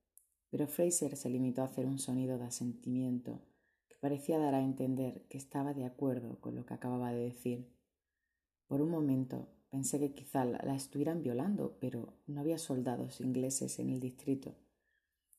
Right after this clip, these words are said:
¿Acaso los escoceses no cometen violaciones? El enfado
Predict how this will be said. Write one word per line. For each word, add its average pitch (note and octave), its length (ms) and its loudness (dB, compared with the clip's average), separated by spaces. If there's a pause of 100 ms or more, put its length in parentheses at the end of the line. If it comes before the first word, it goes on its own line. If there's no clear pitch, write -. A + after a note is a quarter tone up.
(160)
¿Acaso C3+ 360 0
los B2+ 160 2
escoceses B2+ 580 -4
no C#3 160 2
cometen A#2+ 400 2
violaciones? A#2 720 -2 (840)
El C3+ 100 0
enfado C3+ 540 2